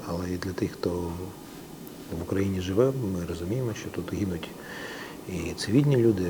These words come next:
Росія — це, е, терористична країна і держава, яка вбиває цивільних. Це загроза, це ризик, але з іншого боку, це оцей шанс історичний, коли ми, е, знаємо, що ми на боці добра.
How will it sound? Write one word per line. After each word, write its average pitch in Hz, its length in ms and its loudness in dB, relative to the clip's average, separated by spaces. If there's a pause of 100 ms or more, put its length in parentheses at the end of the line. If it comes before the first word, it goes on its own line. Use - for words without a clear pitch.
Росія — 85 340 0 (100)
це, 85 60 -2
е, - 20 -6 (500)
терористична 95 880 2 (140)
країна 95 420 4
і 87 60 2
держава, 87 460 0
яка 82 180 -2
вбиває 85 460 2 (520)
цивільних. 127 480 4 (360)
Це 156 120 12
загроза, 147 400 12
це 123 180 8
ризик, 107 400 8 (100)
але 104 200 6
з 101 80 2
іншого 110 320 6
боку, 139 320 8
це 135 220 2
оцей 131 360 4
шанс 170 320 8
історичний, 107 560 6
коли 107 280 6
ми, 107 240 8
е, 135 680 6
знаємо, 101 560 4
що 107 460 4 (460)
ми 113 140 8
на 101 100 6
боці 87 320 2
добра. 120 280 2